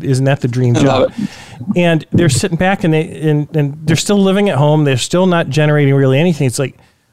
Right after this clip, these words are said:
Speaker 1: well, you gotta put some work in. It do-, you don't just start a website and sit back and just let it be. I mean,
Speaker 2: <laughs>
Speaker 1: you know, there's, there's, there's a lot of
Speaker 2: Yeah.
Speaker 1: work involved, and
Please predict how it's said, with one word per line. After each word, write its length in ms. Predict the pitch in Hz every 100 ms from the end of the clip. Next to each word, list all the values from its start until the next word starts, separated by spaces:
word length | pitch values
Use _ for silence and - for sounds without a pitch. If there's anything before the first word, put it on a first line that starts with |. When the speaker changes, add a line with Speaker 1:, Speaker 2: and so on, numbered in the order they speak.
| _
Speaker 1:
well, 120 | 156 -
you 160 | 151
gotta 220 | 143 185 226
put 160 | 214
some 180 | - 131
work 320 | 139 208 -
in. 180 | 110 117
It 120 | 117
do-, 120 | 156
you 140 | 160 156
don't 160 | 202
just 200 | 180 170
start 280 | - - 170
a 60 | 143
website 540 | 143 160 - 147 139
and 100 | 131
sit 240 | - 151 -
back 260 | 131 135
and 80 | 123
just 180 | 117 -
let 200 | 127 120
it 180 | 110 107
be. 320 | 165 120 120
I 80 | 143
mean, 240 | - 139
Speaker 2:
<laughs> 0 |
Speaker 1:
you 120 | 156
know, 160 | 156 139
there's, 240 | 135 143
there's, 300 | - 156 139
there's 260 | - 156 139
a 40 |
lot 220 | 135 139 135
of 140 | 117
Speaker 2:
Yeah. 20 |
Speaker 1:
work 200 | 131 131
involved, 500 | 120 110 135 107 90
and 160 | 110